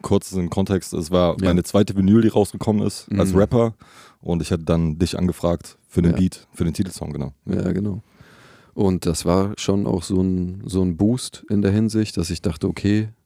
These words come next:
Speaker 2: geil, das macht mir übertrieben
Speaker 1: Mhm.
Speaker 2: Bock, ähm, es gibt eine Nachfrage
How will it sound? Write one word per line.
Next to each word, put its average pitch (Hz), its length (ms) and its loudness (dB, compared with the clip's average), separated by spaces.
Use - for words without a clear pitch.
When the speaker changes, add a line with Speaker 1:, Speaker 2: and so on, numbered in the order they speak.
Speaker 2:
geil, 92 240 2
das 87 160 -8
macht 85 200 -6
mir 98 60 -2
übertrieben 104 500 0
Speaker 1:
Mhm. 87 40 0
Speaker 2:
Bock, 104 300 2
ähm, 85 380 0
es - 120 -10
gibt - 160 -8
eine 85 100 0
Nachfrage 92 760 0